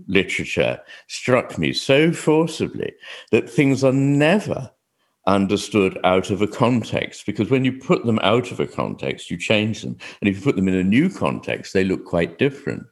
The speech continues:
But what I, what I th-, felt was that things had become disembodied, that they'd become, uh, taken out of context, and the implicit, which needed to remain implicit, which is part of the same point, had to be made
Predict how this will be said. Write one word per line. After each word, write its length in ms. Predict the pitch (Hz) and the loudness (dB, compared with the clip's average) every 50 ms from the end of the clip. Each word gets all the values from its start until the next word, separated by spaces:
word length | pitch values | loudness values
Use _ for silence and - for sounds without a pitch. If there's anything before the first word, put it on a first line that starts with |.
| _ _ _ _ _ _ _ _ _ - | _ _ _ _ _ _ _ _ _ 0
But 380 | 117 117 - - - - - - | 2 2 2 0 -6 -8 0 2
what 240 | 151 156 156 - | 2 2 4 2
I, 280 | 170 147 135 127 120 110 - - - _ _ _ _ _ | 2 2 4 4 2 0 -4 -10 -20 _ _ _ _ _
what 160 | - 120 120 117 | 0 0 2 4
I 100 | 113 107 | 2 2
th-, 180 | - - - - - | 0 -4 -16 -20 -10
felt 300 | - - 143 127 - - | 0 2 2 2 2 0
was 140 | 101 92 92 | -2 -2 -2
that 140 | 113 - - | -2 -2 0
things 220 | 143 143 151 131 | 0 0 0 0
had 100 | 135 127 | -2 -2
become 500 | 117 120 110 - 131 123 110 104 101 101 - - - - - - _ - - | -2 -2 -2 0 0 2 2 2 0 -2 -6 -18 -20 -20 -20 -20 _ -4 0
disembodied, 760 | 107 107 - 104 98 98 92 95 98 95 87 80 73 71 76 | 0 0 2 2 2 2 4 4 4 4 4 2 0 -2 0
that 200 | 85 90 - - | 0 -2 0 0
they'd 180 | - 98 98 92 | 0 0 0 2
become, 600 | 98 101 101 - - 131 117 117 110 101 104 - - - - - _ _ _ _ - | 0 -2 -2 0 0 2 2 2 2 0 -2 -6 -14 -20 -20 -20 _ _ _ _ 0
uh, 240 | 101 92 92 80 - - | 2 2 2 2 0 -2
taken 300 | - - 117 113 - 101 | 0 0 0 2 2 2
out 140 | 101 90 87 | 2 2 0
of 80 | 98 - | -2 -2
context, 720 | - 104 98 95 92 - 80 69 82 - - - - - - - - - _ _ _ _ - | 0 0 2 2 0 0 0 0 0 0 -4 -10 -18 -20 -20 -20 -20 -20 _ _ _ _ 2
and 300 | 117 120 123 123 123 110 | 2 4 4 4 2 2
the 120 | 117 131 | 2 2
implicit, 720 | 123 120 120 120 - - 156 156 - - - - - - - | 2 2 0 -2 0 0 0 0 0 -2 -2 -2 -2 0 -2
which 180 | 104 - - | -2 0 2
needed 380 | 104 120 135 135 143 135 123 98 | 2 2 4 2 2 0 -4 -6
to 120 | - - | -4 -2
remain 440 | 120 120 113 110 110 113 117 113 101 | 0 2 2 2 4 2 2 2 2
implicit, 560 | 101 98 95 95 - 123 117 - - - - | 2 0 0 0 0 0 0 0 -4 -6 -6
which 160 | 67 82 85 98 | -6 -6 -6 -6
is 100 | 90 - | -6 -4
part 260 | - 104 98 92 87 | 0 0 0 0 0
of 60 | 87 | -2
the 80 | 90 87 | -4 -2
same 300 | - - 95 87 87 87 | 0 0 0 0 0 -2
point, 260 | - 110 92 78 71 | 0 0 0 0 0
had 200 | 85 90 101 - | 0 -2 -2 -2
to 80 | - | -2
be 80 | - 87 | -4 0
made 280 | 90 90 87 85 80 | 2 2 2 2 0